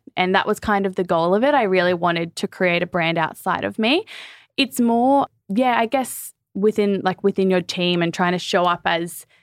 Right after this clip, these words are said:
who, which, which Rachel's showing up sort of thing, because that, to a, like, I feel there's many facets of someone, and trying to be business and energetic, playful, and that sort of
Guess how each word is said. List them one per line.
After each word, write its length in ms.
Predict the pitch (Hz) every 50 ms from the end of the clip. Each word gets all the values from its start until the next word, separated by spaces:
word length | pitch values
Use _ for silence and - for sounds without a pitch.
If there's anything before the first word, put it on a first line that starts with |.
| _ _ _ _ _ _ _ _ _ _ _ _ _ _ _ _ -
who, 160 | 226 220 202 208 - 185 - -
which, 340 | 190 247 254 - - -
which 260 | 202 220 226 - - -
Rachel's 360 | 180 180 185 - 202 190 -
showing 300 | - 190 175 170 170 160
up 140 | 151 - -
sort 200 | - 208 196 214
of 100 | 202 -
thing, 200 | 220 233 269 311
because 340 | 302 226 - 208 190 175
that, 160 | - 185 - - - - _ _ _ _ _ -
to 160 | - 233 220
a, 180 | 208 190 185 - -
like, 220 | - 202 175 175 -
I 100 | 180 185
feel 600 | 165 - - 202 190 190 190 185 180 185 190 - - - - _ -
there's 160 | 208 196 -
many 240 | 190 185 185 185 180
facets 440 | - - 170 160 - - - - -
of 80 | 175
someone, 520 | - - 165 - - - - 90 254 269 - - - - _ -
and 180 | 185 185 180
trying 240 | - - 196 175 175
to 80 | 175 165
be 300 | - 175 170 165 170 165 - _ _ _
business 480 | - 165 151 180 175 165 165 - - - - -
and 400 | - 165 160 156 160 165 - - - - _
energetic, 580 | 175 170 165 160 175 160 151 165 165 - - _
playful, 600 | - - - 151 - - 160 156 156 170 - - _
and 240 | - 131 131 151 170
that 200 | - 165 - -
sort 200 | - - 214 190
of 240 | 185 180 175 - _